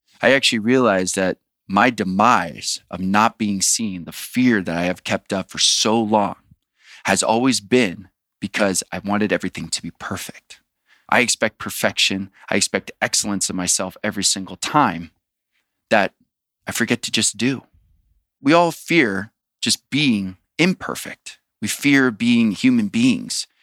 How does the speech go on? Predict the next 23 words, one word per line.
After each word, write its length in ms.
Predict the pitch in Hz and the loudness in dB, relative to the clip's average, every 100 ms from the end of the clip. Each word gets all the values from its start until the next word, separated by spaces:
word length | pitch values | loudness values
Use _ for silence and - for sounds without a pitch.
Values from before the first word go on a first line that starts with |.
| _ _ _ - | _ _ _ 0
Sure, 440 | - 180 156 139 _ _ | 2 4 2 -2 _ _
we're 140 | 135 | 4
all 200 | 143 147 | 6 6
in 100 | 139 | 4
the 80 | 123 | 2
same 560 | - 123 117 110 101 - - | 0 0 -2 -2 -6 -8 -2
earth 260 | 104 101 | 0 -2
together. 580 | - 95 98 98 98 92 90 _ - | -4 -2 0 2 0 -2 -8 _ -8
You 80 | 95 | -4
know, 100 | 92 | -4
it's 120 | 92 | -4
like 160 | 90 90 | -4 -6
my 100 | 87 | 0
dad 280 | 104 107 | 4 4
likes 280 | 95 90 - | 2 -4 -4
to 60 | 92 | -4
say, 300 | - 92 87 | -2 -2 -2
we're 140 | 98 | 0
all 120 | 101 | 0
in 80 | 98 | 0
the 60 | 92 | 0
same 320 | - 107 92 | -2 -2 -4
boat. 360 | 87 98 90 | 0 0 0